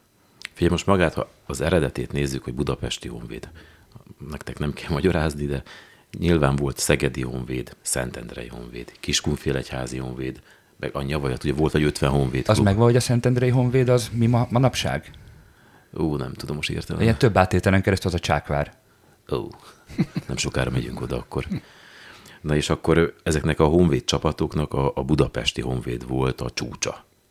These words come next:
Speaker 1: Tehát ez az egész sztori, az elnevezés, az erről szól. De hát már a, a honvédség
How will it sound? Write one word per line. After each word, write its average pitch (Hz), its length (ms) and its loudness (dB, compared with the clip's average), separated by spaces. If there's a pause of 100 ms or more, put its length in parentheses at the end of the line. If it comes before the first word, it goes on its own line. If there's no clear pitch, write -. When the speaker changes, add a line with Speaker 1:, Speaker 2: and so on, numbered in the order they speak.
(1300)
Speaker 1:
Tehát - 160 -2
ez 69 100 2
az 82 80 4
egész 87 240 4
sztori, 82 600 2
az 69 140 -10
elnevezés, 73 680 0
az 76 360 -4
erről 80 340 0
szól. 64 440 -2 (180)
De 76 120 -4
hát 78 140 0
már 85 200 2
a, 82 200 2 (100)
a 65 60 -10
honvédség 85 720 0